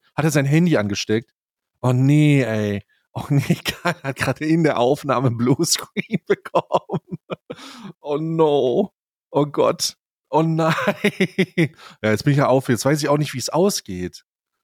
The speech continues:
Oh, das ist ja schlimm jetzt. Jetzt weiß ich, das ist ja auch schlimm für alle Beteiligten. Ich weiß jetzt nicht, wie es ausgeht. Ihr wisst es nicht. Ich bin nicht, wir, wir, wir sind bei, wir sind alle aufgeschmissen jetzt. Oh nee, ey. Und ich sitze hier,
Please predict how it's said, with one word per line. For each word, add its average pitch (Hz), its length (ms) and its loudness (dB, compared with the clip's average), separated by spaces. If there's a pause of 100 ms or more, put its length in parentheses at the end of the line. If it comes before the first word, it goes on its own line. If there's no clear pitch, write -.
(120)
Oh, 127 100 2
das 110 160 -2
ist 107 100 -4
ja 131 120 0
schlimm 151 420 -2
jetzt. - 500 -6 (320)
Jetzt 120 160 -2
weiß 147 220 0
ich, 175 180 -4 (180)
das 139 100 0
ist - 40 -2
ja 156 80 4
auch 135 80 0
schlimm 180 180 0
für 170 120 2
alle 160 160 4
Beteiligten. 104 600 -2 (220)
Ich 175 200 0
weiß 180 200 2
jetzt 175 180 0
nicht, 185 160 0
wie 180 40 -2
es 165 100 -2
ausgeht. 170 400 0
Ihr 175 180 -2
wisst 190 140 -4
es - 180 -4
nicht. 180 220 0
Ich 151 140 -10
bin 151 100 0
nicht, 151 220 -2 (440)
wir, 139 140 -6
wir, 139 260 -18
wir 147 100 -2
sind 135 180 -2
bei, 170 280 2
wir 143 80 -2
sind 139 180 -4
alle 170 200 2
aufgeschmissen 107 640 -2
jetzt. 95 380 -6 (100)
Oh 117 100 -8
nee, 131 480 0
ey. 104 420 -8 (420)
Und 120 80 -4
ich 120 100 -2
sitze 151 240 -4
hier, 131 280 -2